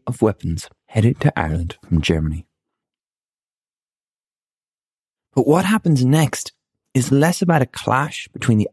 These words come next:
Irish and the British, and more about internal conflict within both groups. After the sixth plenary session,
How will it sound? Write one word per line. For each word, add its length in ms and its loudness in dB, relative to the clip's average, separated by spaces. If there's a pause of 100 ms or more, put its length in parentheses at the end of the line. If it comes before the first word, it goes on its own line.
Irish 480 0
and 100 2
the 60 0
British, 540 -2 (1500)
and 160 4
more 420 4 (120)
about 320 -2
internal 580 2
conflict 580 -4 (120)
within 680 0
both 340 -8
groups. 480 -2 (1500)
After 320 0
the 120 2
sixth 400 -4
plenary 260 2
session, 380 -4